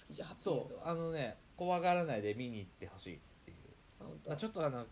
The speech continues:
Speaker 2: やってるね、あの、会場、
Speaker 1: うん。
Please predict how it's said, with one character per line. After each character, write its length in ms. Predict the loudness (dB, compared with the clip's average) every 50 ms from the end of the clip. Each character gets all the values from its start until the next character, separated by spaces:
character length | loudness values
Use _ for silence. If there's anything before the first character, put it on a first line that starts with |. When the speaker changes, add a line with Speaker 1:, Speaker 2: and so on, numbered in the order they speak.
| -10 -6
Speaker 2:
や 120 | -2 -2 -2
っ 40 |
て 160 | 0 2 2 2
る 160 | 2 2 0
ね、 260 | -4 -4 -6 -6 -8 -12 -18 -20 -20 -20 -20 -16 -8 -4
あ 100 | -4 -2
の、 140 | -2 -2 -2
会 340 | 0 2 2 4 2 0 -2 -8 -16 -20 -20 -20 -20 -20 -20 -20 -20 -18 -12 -8 -2
場、 260 | 0 2 2 0 0 -6 -16 -20 -20 -16 -14
Speaker 1:
う 40 |
ん。 100 | -14 -14